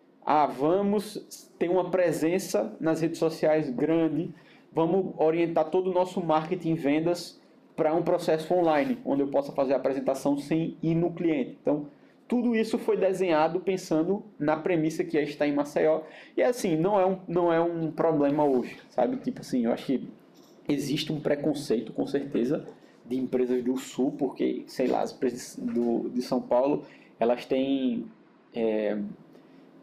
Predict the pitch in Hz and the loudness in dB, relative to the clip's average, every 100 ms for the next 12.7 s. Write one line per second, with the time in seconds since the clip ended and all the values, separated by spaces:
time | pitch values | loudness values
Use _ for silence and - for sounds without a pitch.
0 | - 127 127 131 127 123 113 - - - | -12 -2 0 2 4 4 2 0 -6 -6
1 | 143 131 - 170 160 131 147 226 - - | -4 -2 -2 -2 0 0 0 -2 -4 -8
2 | - - 131 156 143 143 - - - 151 | -14 -4 0 2 2 0 0 -4 -2 0
3 | 156 160 165 147 - - - 127 120 - | 2 2 2 0 -4 -6 0 2 0 -6
4 | - 123 110 120 147 139 131 113 - 123 | -2 -2 -2 -2 -4 -4 -6 -8 -4 -6
5 | - 120 156 143 131 131 - - - 135 | -2 2 2 2 0 -2 -8 -10 -4 -2
6 | 139 131 135 139 120 131 160 156 147 135 | 0 0 -2 -2 0 2 2 2 2 0
7 | - - - 131 143 160 165 143 151 147 | -8 -20 -14 -4 -4 -2 -2 -2 -2 -2
8 | 131 131 143 131 127 117 120 131 - 113 | 0 0 0 0 2 4 2 0 -4 -2
9 | 117 135 165 - - _ - _ 160 175 | 0 0 -2 -6 -18 _ -20 _ -2 2
10 | 190 196 196 196 196 185 185 185 175 185 | 2 2 2 0 -2 -2 0 2 4 2
11 | 233 - 185 170 156 160 - 240 165 156 | 2 0 0 2 0 0 -2 0 0 0
12 | 151 160 160 143 165 208 | -2 0 2 2 2 -2